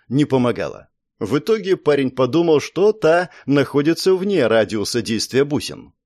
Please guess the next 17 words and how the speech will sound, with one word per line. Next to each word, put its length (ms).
В 120
таких 380
поисках 600
прошёл 440
целый 420
день, 440
прежде 340
чем 260
Уилл 260
услышал 520
первые 440
за 160
всё 200
время 280
пребывания 560
здесь 240
звуки. 500